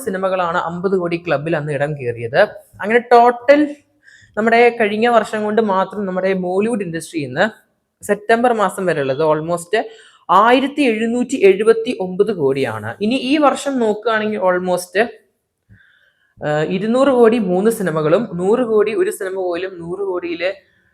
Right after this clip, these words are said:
ആ, കംപ്ലീറ്റ് ആയിട്ട് നിന്നിട്ടില്ല. Almost ഇരുന്നൂറ് കോടിയിലോട്ട് തന്നെയാണ് സിനിമയുടെ ഫൈനൽ കളക്ഷൻ നോക്കുമ്പോൾ കാണാൻ സാധിക്കുന്നത്. അമ്പത് കോടി പരിശോധിക്കുകയാണെങ്കിൽ നാല് സിനിമകളാണ് ഈ വർഷം അമ്പത് കോടിയിൽ കാണാൻ സാധിക്കുന്നത്.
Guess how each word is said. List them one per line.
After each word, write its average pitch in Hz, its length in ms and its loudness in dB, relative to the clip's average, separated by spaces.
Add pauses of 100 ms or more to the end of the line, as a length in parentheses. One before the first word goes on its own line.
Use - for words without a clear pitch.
(240)
ആ, - 0 - (460)
കംപ്ലീറ്റ് 180 420 -2
ആയിട്ട് 165 240 -2
നിന്നിട്ടില്ല. 139 380 -6 (160)
Almost 165 420 -4
ഇരുന്നൂറ് 180 360 -4
കോടിയിലോട്ട് 180 480 0
തന്നെയാണ് 175 240 -4
സിനിമയുടെ 160 300 -8
ഫൈനൽ 156 440 -6
കളക്ഷൻ 147 280 -4
നോക്കുമ്പോൾ 147 320 -8
കാണാൻ 139 240 -4
സാധിക്കുന്നത്. 135 600 0 (640)
അമ്പത് 240 340 4
കോടി 277 180 4
പരിശോധിക്കുകയാണെങ്കിൽ 226 840 -2
നാല് 202 340 4
സിനിമകളാണ് 214 520 0
ഈ 202 80 0
വർഷം 196 460 2
അമ്പത് 175 320 -2
കോടിയിൽ 175 400 -2
കാണാൻ 135 220 -8
സാധിക്കുന്നത്. 120 640 -10